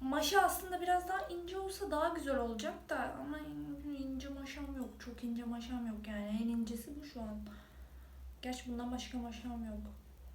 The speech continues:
Bundan ince maşa var mı bilmiyorum yani. Genel olarak satılıyor mu? Gerçi vardır ya.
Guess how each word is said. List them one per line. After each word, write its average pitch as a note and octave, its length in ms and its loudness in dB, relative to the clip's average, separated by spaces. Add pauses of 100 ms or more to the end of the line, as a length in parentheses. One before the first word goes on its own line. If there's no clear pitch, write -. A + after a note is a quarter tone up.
(840)
Bundan C#4 300 8
ince C#4+ 140 4
maşa C4+ 460 4
var D#4 180 6
mı D4 240 -2
bilmiyorum A3+ 560 2
yani. G#3 320 0
Genel G#3+ 320 0
olarak G#3+ 340 -2
satılıyor A3+ 540 -4
mu? A#3 180 -2 (540)
Gerçi B3 260 -2
vardır A3+ 460 4
ya. G3+ 200 2